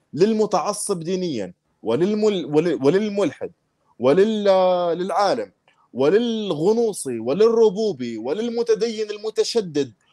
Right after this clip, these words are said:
ولذاك، ولذاك حتى يتمكن الإنسان من أن يتمكن من الحب السرمدي. بعد ذلك أن يحب ذاته ويحب ال-، الخلق أجمعين، يفكر حين أن يحب فتاة معينة بجسد معين.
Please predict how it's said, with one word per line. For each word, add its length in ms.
ولذاك، 640
ولذاك 420
حتى 320
يتمكن 540
الإنسان 540
من 200
أن 180
يتمكن 540
من 100
الحب 360
السرمدي. 640
بعد 220
ذلك 580
أن 100
يحب 300
ذاته 220
ويحب 460
ال-، 200
الخلق 420
أجمعين، 520
يفكر 520
حين 240
أن 180
يحب 360
فتاة 400
معينة 500
بجسد 600
معين. 340